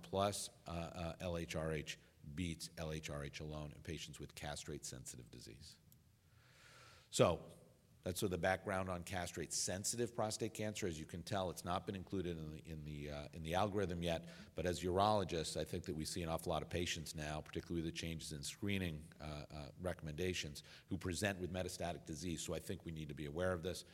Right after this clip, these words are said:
and we need to use it in our patients. I think it's, uh, essentially the standard of care now to at least consider it, uh, if not give it in patients with good performance status. So, uh, this is the, the clinical algorithm. We already went through all these, uh,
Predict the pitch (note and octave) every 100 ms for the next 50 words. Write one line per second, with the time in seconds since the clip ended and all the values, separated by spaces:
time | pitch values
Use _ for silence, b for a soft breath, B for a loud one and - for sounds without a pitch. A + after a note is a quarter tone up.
0 | B - E2+ F2 D#2+ E2 D#2+ E2 D2+ C#2
1 | - D#2+ C#2+ - - D#2 D#2 D#2 - G1+
2 | A#1+ - - E2+ D2+ E2 C#2 - D2 C#2+
3 | C2+ B1+ D2+ D2 C#2+ C2+ - C#2 F2 -
4 | C2+ - D2+ A#1+ - - B B B B
5 | - D2 F2 D#2+ D2+ C#2+ E2 D2 D#2 D2+
6 | D2+ - C#2+ D#2 B1 C#2+ - - D2 C#2
7 | C#2+ - A#1 B1 - - - - - B
8 | B B - A2+ G2+ G2+ A#2 G2+ A2 C#3
9 | C#3 B2+ G2+ G2 E2+ F2 - B2+ B2+ B2
10 | A#2 A#2 B2+ B2 A#2 F#2+ G2 F#2 F2+ F2
11 | - A#2+ G#2 F#2+ F2+ F2 D#2+ D#2+ F2